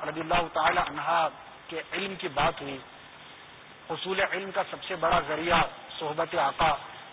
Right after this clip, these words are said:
صلی اللہ تعالی علیہ وسلم تھا۔ تو آج اگر ہم فی زمانہ ایک نظر دوڑائیں، ہمارے معاشرے میں یہاں پر عورتیں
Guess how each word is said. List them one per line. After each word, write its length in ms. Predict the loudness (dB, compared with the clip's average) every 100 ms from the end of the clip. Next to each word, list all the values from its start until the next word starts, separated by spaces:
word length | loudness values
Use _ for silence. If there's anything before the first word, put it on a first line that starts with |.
| -4
صلی 120 | 0 0
اللہ 340 | 4 4 2 0
تعالی 320 | 2 2 2
علیہ 100 | -4
وسلم 420 | -6 -4 -4 -4 -2
تھا۔ 180 | 0 0 -2 -16 -20 -20 -18 -18 -18 -20 -20 -20 -20 -20 -12
تو 80 | -2
آج 240 | 4 4 4
اگر 140 | 0
ہم 100 | -2 -4
فی 160 | -8 0
زمانہ 340 | 2 4 4 4
ایک 180 | 2
نظر 280 | -2 0 2
دوڑائیں، 380 | 2 4 4 2 -4 -16 -20 -20 -20 -20 -20 -20 -4
ہمارے 360 | 0 4 4 6
معاشرے 400 | 4 2 0 -4
میں 120 | -4
یہاں 320 | -2 2 4 2
پر 120 | -2 -4 -18 -20 -20 -20 -20 -20 -20 -20 -20 -20 -20 -20 -20 -20 -20 -4
عورتیں 500 | 0 0 2 2 0